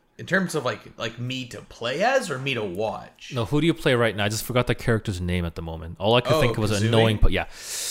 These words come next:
Speaker 2: Oh my God,
Speaker 1: The poke,
Speaker 2: Kasumi.
Speaker 1: the poke god queen?
Speaker 2: Yeah.
Speaker 1: The
Speaker 2: She
Speaker 1: frame trap queen?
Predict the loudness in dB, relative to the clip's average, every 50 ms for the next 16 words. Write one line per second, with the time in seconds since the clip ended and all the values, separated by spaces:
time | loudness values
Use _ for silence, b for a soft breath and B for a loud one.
0 | B B B B B B 0 4 6 8 8 8 6 4 0 2 2 2 2 0
1 | 0 -2 -2 0 2 4 4 6 6 6 4 2 0 -2 -2 -2 -4 -4 -2 -2
2 | -2 0 0 0 -2 -4 -4 -4 -2 -2 -2 -4 -6 -8 -8 -8 -4 -2 0 0
3 | 0 -2 -6 -14 _ _ -6 -4 -2 -2 -2 -4 -2 0 0 0 0 -2 -4 -4
4 | 0 0 0 0 0 -4 -8 -6 -6 -6 -4 -6 -6 -6 -6 -6